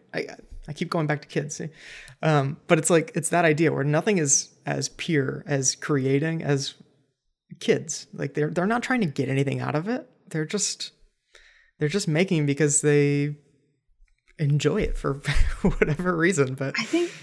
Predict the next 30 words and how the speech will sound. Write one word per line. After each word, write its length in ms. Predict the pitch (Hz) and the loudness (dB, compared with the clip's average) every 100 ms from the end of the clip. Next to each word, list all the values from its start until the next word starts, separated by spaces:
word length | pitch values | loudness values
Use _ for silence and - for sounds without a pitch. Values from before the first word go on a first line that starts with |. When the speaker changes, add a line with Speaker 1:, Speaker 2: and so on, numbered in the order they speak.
| - 220 | -14 -8
Speaker 2:
I 80 | 226 | -4
think 200 | 339 330 | -4 -2
that's 220 | 302 - | -4 -4
really 160 | 170 160 | -4 -4
Speaker 1:
I 40 | |
don't 100 | 240 | -4
know. 60 | 240 | -4
Speaker 2:
important 200 | 131 170 | -6 -4
though. 160 | 160 170 | -6 -4
And 120 | - - - _ - | -8 -10 -20 _ -4
I 100 | 214 | -2
mean, 140 | 214 | 0
especially 460 | 214 294 302 262 233 | -2 -2 0 0 -2
'cause 220 | 202 175 | -2 -4
you 80 | 190 | -4
have, 340 | 226 247 254 - | -2 -2 -2 -8
you 100 | 165 | -8
know, 360 | 151 143 143 - _ - - - _ _ _ _ _ _ - _ _ - | -6 -6 -8 -16 _ -16 -14 -14 _ _ _ _ _ _ -18 _ _ -6
especially 600 | 202 - 294 - 226 175 | -2 4 4 2 -6 -6
now, 500 | 151 143 139 143 160 _ - | -8 -6 -6 -6 -8 _ -8
you 140 | 160 | -6
have 420 | 160 156 156 156 - | -2 2 2 0 -10
the 140 | 165 156 | -6 -4
idea 460 | 156 156 151 151 - | -4 -6 -6 -6 -6
of 220 | 156 - | -10 -12
the 80 | 156 | -12
side 360 | - 147 - | -6 -4 -6
hustle. 540 | - - - - - 226 _ _ _ _ _ _ - | -10 -14 -12 -14 -16 -20 _ _ _ _ _ _ 4
And, 200 | 214 202 | 4 4
and 140 | 226 | -2